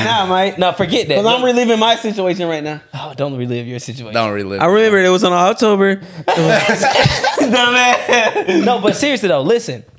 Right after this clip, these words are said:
Speaker 2: So seriously, like, obviously, you were doing pr-, you were doing well for yourself.
Speaker 3: Right.
Speaker 2: And, and, and, and, and she still, she still cheated on you.
Speaker 3: Mm-hmm.
Speaker 2: She s-, she obviously in the business, so she saw how do, how good you were doing.
Speaker 1: She gotta be
Speaker 2: So what
Speaker 1: dumb.
Speaker 2: ma-, what ma-, like, like, do you think t-,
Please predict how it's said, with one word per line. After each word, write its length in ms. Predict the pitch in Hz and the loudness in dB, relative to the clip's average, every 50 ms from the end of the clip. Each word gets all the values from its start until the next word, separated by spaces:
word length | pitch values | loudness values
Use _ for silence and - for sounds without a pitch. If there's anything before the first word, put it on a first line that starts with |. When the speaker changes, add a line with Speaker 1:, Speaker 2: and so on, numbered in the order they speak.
| _ _ _ _ _ | _ _ _ _ _
Speaker 2:
So 140 | - 185 175 | -4 -4 -2
seriously, 380 | - 220 208 185 160 127 147 143 | 0 -2 -2 -2 -2 -2 -2 -2
like, 240 | 131 131 117 - - _ _ _ _ | -2 -4 -6 -8 -12 _ _ _ _
obviously, 640 | 143 170 220 220 196 196 - - 156 151 143 123 - - _ _ | -2 -2 -2 -4 -6 -8 -8 -8 -6 -6 -6 -8 -10 -16 _ _
you 120 | - 202 233 | -6 -2 -2
were 100 | 208 180 | -2 0
doing 240 | 175 185 175 165 | 0 -2 -2 -4
pr-, 120 | - - - | -4 -8 -10
you 160 | 151 156 202 | -8 -6 -4
were 80 | 214 190 | -4 -4
doing 280 | 160 170 160 151 143 135 | -4 -4 -4 -6 -4 -4
well 280 | 147 190 240 226 175 143 | -4 -2 -2 -2 -4 -4
for 140 | 127 151 151 | -6 -8 -8
yourself. 400 | 147 135 - 147 135 123 131 - - - - | -8 -8 -10 -10 -10 -10 -10 -10 -12 -8 -6
Speaker 3:
Right. 200 | 104 95 87 - - _ | -6 -6 -6 -8 -10 _
Speaker 2:
And, 320 | 156 160 160 156 151 143 - 131 | -4 -4 -2 -4 -4 -6 -8 -6
and, 280 | 147 151 151 151 143 - - 139 | -6 -4 -4 -4 -6 -8 -6 -6
and, 140 | 147 147 | -6 -6
and, 200 | 139 143 139 139 - - | -6 -6 -8 -8 -8 -8
and 200 | 131 131 131 123 | -8 -8 -8 -8
she 140 | - - 151 | -8 -8 -8
still, 540 | - - - - 311 370 285 156 117 - - _ _ _ _ _ | -10 -8 -6 -4 -4 -2 -2 -4 -6 -8 -14 _ _ _ _ _
she 200 | - - 139 139 | -14 -12 -10 -10
still 380 | - - - 156 165 156 147 | -10 -8 -6 -6 -4 -4 -6
cheated 280 | 139 - 262 311 220 135 | -8 -8 -8 -8 -8 -8
on 180 | 127 120 120 131 | -12 -14 -18 -20
you. 140 | - - _ _ - | -20 -20 _ _ -14
Speaker 3:
Mm-hmm. 180 | 104 110 143 214 - _ _ _ _ _ _ _ _ _ _ - - - - - | -12 -12 -12 -12 -16 _ _ _ _ _ _ _ _ _ _ -10 -10 -10 -8 -8
Speaker 2:
She 160 | - - 226 | -8 -8 -6
s-, 180 | 262 - - - - - | -6 -6 -8 -12 -14 -12
she 180 | - - 226 - | -8 -6 -4 -2
obviously 280 | 160 196 196 156 160 - | -2 -4 -4 -6 -10 -10
in 60 | 151 | -8
the 60 | 143 | -6
business, 280 | 127 160 180 160 139 131 | -2 -2 -2 -2 -2 -4
so 80 | 131 | -6
she 140 | 123 - 135 | -6 -8 -8
saw 240 | 127 - 165 240 196 | -8 -6 -6 -6 -6
how 140 | 165 139 127 | -6 -6 -4
do, 180 | 104 123 117 - | -6 -6 -8 -6
how 120 | - 131 127 | -8 -8 -8
good 240 | 110 117 123 117 117 | -6 -8 -8 -8 -10
you 80 | 117 | -12
were 80 | 120 117 | -14 -14
doing. 320 | 113 113 110 101 120 127 - - _ _ | -14 -14 -16 -16 -18 -20 -20 -20 _ _
Speaker 1:
She 180 | - - - - | -20 -20 -20 -20
gotta 240 | - - 302 320 233 | -18 -16 -16 -16 -16
be 180 | 185 123 113 110 | -16 -16 -8 -2
Speaker 2:
So 160 | - 226 202 | -2 0 0
what 160 | 220 269 202 | 0 -2 -2
Speaker 1:
dumb. 80 | 170 202 | -2 -4
Speaker 2:
ma-, 180 | 220 - 190 | -4 -4 -2
what 260 | 196 247 349 - 196 | -2 -2 -2 -2 -2
ma-, 200 | 196 226 196 - | -4 -4 -4 -2
like, 460 | 190 208 202 196 185 175 175 - - - | -2 -2 0 0 -4 -6 -8 -12 -6 -4
like, 420 | 170 170 165 135 113 - - 143 | -2 -2 -2 -4 -6 -10 -8 -8
do 80 | 151 180 | -6 -4
you 200 | 180 233 254 202 | -2 -2 -4 -4
think 520 | - 190 196 220 240 220 - _ _ 151 | -2 -4 -4 -4 -4 -8 -14 _ _ -12
t-, 100 | 160 | -12